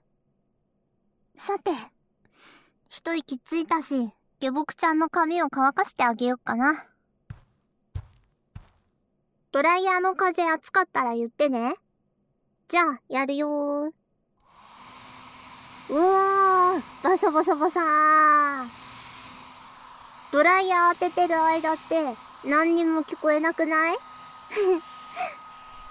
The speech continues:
まあ、いいか。ほら、乾け、乾け。おしゃおしゃおしゃー。台風だぞ。こっちも乾かしてやる。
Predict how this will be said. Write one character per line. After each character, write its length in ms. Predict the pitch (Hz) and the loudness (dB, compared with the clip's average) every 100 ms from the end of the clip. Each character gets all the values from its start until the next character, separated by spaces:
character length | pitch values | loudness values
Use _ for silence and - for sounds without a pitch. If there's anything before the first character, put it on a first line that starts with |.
| - - - - - | -20 -20 -20 -20 -10
ま 260 | 302 311 269 | -2 0 2
あ、 20 | |
い 160 | 254 311 | 0 -4
い 20 | |
か。 400 | - 359 294 208 - - - - - - - - - - - - - - - | -2 0 0 -2 -10 -20 -20 -20 -20 -20 -20 -20 -20 -20 -20 -20 -20 -20 -8
ほ 60 | 403 | 0
ら、 60 | 403 392 359 254 - - | 2 4 2 -2 -14 -14
乾 320 | - 294 320 370 | -2 2 2 2
け、 160 | 349 | -2
乾 260 | 330 302 339 | 0 0 0
け。 100 | 392 359 359 359 302 220 208 - - - - - - - - | 0 0 0 0 -2 -4 -14 -20 -20 -20 -20 -20 -20 -20 -6
お 140 | 311 | -2
し 100 | 359 339 | 2 2
ゃ 60 | |
お 80 | 311 | 2
し 100 | 330 | 0
ゃ 80 | 294 | 0
お 80 | 294 | 0
し 120 | 381 | 0
ゃ 760 | 311 294 294 294 285 277 254 208 | 2 4 4 2 2 0 -2 -6
ー。 40 | - | -8
台 340 | 320 330 359 339 | 0 2 2 2
風 320 | 359 349 339 | 2 2 2
だ 160 | 285 277 | 0 0
ぞ。 120 | 269 247 247 262 294 - - - - - - - - - - - - - - - - - - - | -2 -2 -2 -2 -2 -6 -18 -20 -20 -20 -20 -20 -20 -20 -20 -20 -20 -20 -20 -20 -20 -20 -20 -6
こ 80 | 320 | -6
っ 40 | - | -4
ち 120 | 427 | -4
も 140 | 381 302 | -2 -2
乾 200 | 320 311 | 0 2
か 160 | - | 0
し 100 | 330 | -2
て 80 | 359 | -4
や 200 | 320 | -2
る。 80 | 302 | 0